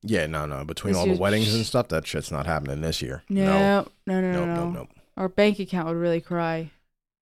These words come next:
Speaker 1: It's probably already crying.
Speaker 2: Well, no, we're actually in a lot better standings this year than we were last year.
Speaker 1: Well, yeah, I mean
Speaker 2: But still,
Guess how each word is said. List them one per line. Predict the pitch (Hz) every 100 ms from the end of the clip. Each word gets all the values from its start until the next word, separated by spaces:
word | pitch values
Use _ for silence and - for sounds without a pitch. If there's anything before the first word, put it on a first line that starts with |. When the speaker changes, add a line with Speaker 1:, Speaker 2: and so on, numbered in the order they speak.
| -
Speaker 1:
It's | 95
probably | - 175 123
already | 98 95
crying. | - 73 69 71 _ - -
Speaker 2:
Well, | 269 262 262
no, | 262 240 240
we're | 269 277
actually | 254 262 302 247
in | 196 185
a | 180
lot | 185 208 208
better | 196 190
standings | 185 - 196 190 185
this | 185 185 -
year | 170
than | 170 175
we | 175
were | 165
last | 160 160 165 208
year. | 202 202 202
Speaker 1:
Well, | 165 113
yeah, | 104 71 69
I |
mean | 85
Speaker 2:
But | 214 190 -
still, | - 226 202 170 165 190